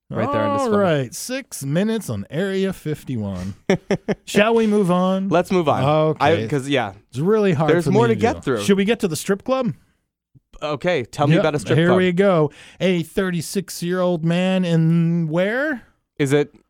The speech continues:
Speaker 1: is it New Jersey or Florida?
Speaker 2: It is Florida. It is,
Speaker 1: Florida.
Speaker 2: in fact, the
Speaker 1: Okay.
Speaker 2: Florida Keys.
Speaker 1: Oh, I love the Keys.
Speaker 2: Yeah, I do too. Wonderful place. Uh, took his wife to a strip club. And then he got a little upset when the, uh,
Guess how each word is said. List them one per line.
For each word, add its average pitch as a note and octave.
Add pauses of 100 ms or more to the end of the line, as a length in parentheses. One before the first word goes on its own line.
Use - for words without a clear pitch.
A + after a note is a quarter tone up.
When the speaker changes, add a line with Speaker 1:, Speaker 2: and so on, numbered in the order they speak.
Speaker 1:
is C3
it C3
New C3
Jersey E3+
or D#3
Florida? A#2+
Speaker 2:
It B3+
is C#4
Florida. B3
It -
is, F3
Speaker 1:
Florida. C#3+
Speaker 2:
in A2+
fact, -
the B2
Speaker 1:
Okay. A2+
Speaker 2:
Florida G3+
Keys. D3
Speaker 1:
Oh, C#3+ (340)
I G3+
love B3
the D#3+
Keys. A2
Speaker 2:
Yeah, -
I C3+
do E3
too. A#2
Wonderful A#2
place. F2+ (340)
Uh, D#3+
took C4+
his B3
wife B3
to A3
a G3
strip -
club. G#2 (1040)
And C#3
then G#3
he A#3+
got B3
a A#3+
little A#3+
upset G#3+
when E3+
the, D#3
uh, C3+